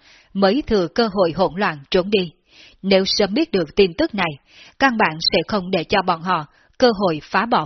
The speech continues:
phong ấn. Tuy rằng thông thiên linh bảo quý hiếm dị thường, nhưng nếu mà đem hóa thân của vị cổ ma thánh tổ kia thả ra, đó mới là chuyện mất nhiều hơn được. Mà Kiền lão ma đi vào trong, thời gian dài như vậy,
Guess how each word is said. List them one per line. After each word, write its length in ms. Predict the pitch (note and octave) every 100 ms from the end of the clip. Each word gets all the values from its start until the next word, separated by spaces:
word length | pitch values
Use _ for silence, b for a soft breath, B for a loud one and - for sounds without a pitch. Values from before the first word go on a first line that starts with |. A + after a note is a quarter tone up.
| -
phong 180 | F#3+ D#3
ấn. 220 | F3 A#3+ - b b b b
Tuy 180 | A3 F#3+
rằng 300 | F#3+ E3 D#3 F3
thông 180 | G3+
thiên 260 | F3 G3 F3+
linh 140 | A3+ G3+
bảo 260 | G3+ D3+ -
quý 180 | G#3+ G3+
hiếm 180 | G#3+ B3+ C4
dị 160 | E3+
thường, 280 | D3+ F3+ D3 B B B B -
nhưng 340 | F#3+ G3+ F3+ F3
nếu 140 | F#3
mà 300 | B3 G3+ E3+ D#3
đem 180 | F#3 F3
hóa 200 | F3 G3 -
thân 160 | G#3+ F#3
của 140 | - F#3
vị 80 | G3 D#3+ -
cổ 140 | G3
ma 240 | E3+ F#3+ E3+
thánh 200 | F#3+ A#3+
tổ 140 | B3 E3
kia 180 | - G#3 -
thả 180 | G#3 D#3
ra, 140 | G3+ G3+ b b b b
đó 140 | G#3 G#3
mới 220 | G#3 C#4
là 240 | C4 F3
chuyện 420 | D#3 G3+ D#3 D3+
mất 200 | C4+ D#4+
nhiều 220 | G3 F#3+ D3
hơn 180 | G3 F3+
được. 240 | F3+ D3+ _ B B B B
Mà 320 | F#3+ F#3+ F3 E3 -
Kiền 200 | G3 E3
lão 180 | F#3+
ma 300 | D#3+ G3 F#3 F3
đi 120 | G3+ F#3
vào 180 | F#3+ D3+
trong, 300 | - G3+ F#3+ b b -
thời 180 | A3 F3
gian 260 | B3 A3+
dài 180 | G3 F3+ D3+
như 120 | F#3
vậy, 140 | F3+